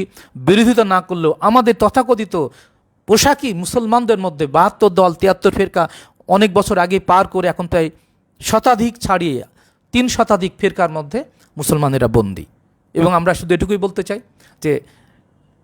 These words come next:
যারা প্রিয়নবী মুহাম্মদ রাসূলুল্লাহ সাল্লাল্লাহু আলাইহি ওয়াসাল্লামের জীবন দর্শনকে সঠিকভাবে না জেনেই নানা দলে, নানা মতে বিভক্ত হয়ে গেছে, যারা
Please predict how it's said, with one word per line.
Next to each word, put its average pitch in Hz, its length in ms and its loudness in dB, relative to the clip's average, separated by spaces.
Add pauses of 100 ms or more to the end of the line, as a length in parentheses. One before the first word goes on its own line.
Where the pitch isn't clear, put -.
(200)
যারা 220 240 4
প্রিয়নবী 269 280 -4
মুহাম্মদ 247 320 0
রাসূলুল্লাহ 226 520 2
সাল্লাল্লাহু 202 760 2
আলাইহি 208 160 -2
ওয়াসাল্লামের 190 340 -6
জীবন 170 280 -2
দর্শনকে 160 520 -2 (800)
সঠিকভাবে 196 460 2
না 156 220 2
জেনেই 160 320 -2
নানা 160 320 -2
দলে, 156 300 2
নানা 156 280 -2
মতে 156 280 -6
বিভক্ত 143 400 -8
হয়ে 165 180 -6
গেছে, - 200 -8 (1300)
যারা 180 260 4